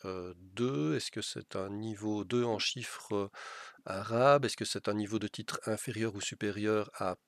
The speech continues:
petit a en minuscule ? Je pense que non, ça doit être un niveau supérieur, mais la numérotation n'est pas si simple que ça.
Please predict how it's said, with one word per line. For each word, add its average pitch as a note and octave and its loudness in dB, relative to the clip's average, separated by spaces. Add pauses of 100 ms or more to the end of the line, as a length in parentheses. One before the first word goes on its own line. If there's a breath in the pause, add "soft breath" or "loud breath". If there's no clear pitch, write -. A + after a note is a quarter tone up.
petit - -8
a A2 0 (100)
en - -6
minuscule ? G#2 0 (1120 loud breath)
Je G#2+ 0
pense A#2 4
que G#2+ 0
non, F2 0
ça - -4
doit G#2+ 2
être - -4
un A2 -4
niveau G2+ -2
supérieur, G#2+ 0
mais C3+ 8 (640 loud breath)
la - -8
numérotation G2 -2
n'est G#2+ 0
pas G2 4
si - -6
simple C#3+ 6
que C3+ 0
ça. G2+ 2